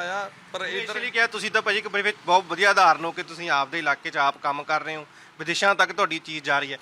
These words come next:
Speaker 2: ਸਾਨੂੰ ਥੋੜ੍ਹਾ ਦੱਸੋਗੇ ਵੀ ਕਿਆ ਤੁਸੀਂ ਕੀ ਕਿਹੜੀ ਚੀਜ਼ਾਂ ਜਿਹੜੀਆਂ ਤੁਸੀਂ ਆਪ ਘਰੇ ਤਿਆਰ ਕਰਦੇ ਹੋ?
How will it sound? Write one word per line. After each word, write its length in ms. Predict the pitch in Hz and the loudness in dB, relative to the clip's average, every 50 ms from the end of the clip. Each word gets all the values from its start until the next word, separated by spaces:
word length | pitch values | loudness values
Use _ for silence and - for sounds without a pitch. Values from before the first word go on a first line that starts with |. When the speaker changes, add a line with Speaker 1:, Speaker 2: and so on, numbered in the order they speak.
| - - - - - | -16 -20 -20 -10 -6
Speaker 2:
ਸਾਨੂੰ 140 | 196 208 208 | -6 0 2
ਥੋੜ੍ਹਾ 160 | 233 247 254 | 4 4 4
ਦੱਸੋਗੇ 300 | 233 220 - 262 254 254 | 4 2 0 0 -2 -2
ਵੀ 80 | 247 | -4
ਕਿਆ 260 | - - 240 226 220 214 | -2 2 4 6 6 6
ਤੁਸੀਂ 240 | - 214 - 226 196 - - - | 4 0 -6 -8 -10 -10 -8 -6
ਕੀ 100 | 220 226 | -6 -2
ਕਿਹੜੀ 180 | - 247 254 | 0 0 0
ਚੀਜ਼ਾਂ 280 | - 233 226 185 214 202 | 0 -2 -2 0 2 2
ਜਿਹੜੀਆਂ 160 | 202 214 220 | 4 2 0
ਤੁਸੀਂ 200 | 214 202 220 208 | 0 -2 0 2
ਆਪ 280 | 196 175 165 165 - 196 | 4 4 4 2 0 -2
ਘਰੇ 140 | 180 170 | -2 -2
ਤਿਆਰ 220 | 160 156 143 139 135 | 0 0 0 0 0
ਕਰਦੇ 280 | - 135 131 123 131 | -2 -6 -8 -10 -12
ਹੋ? 60 | 127 | -14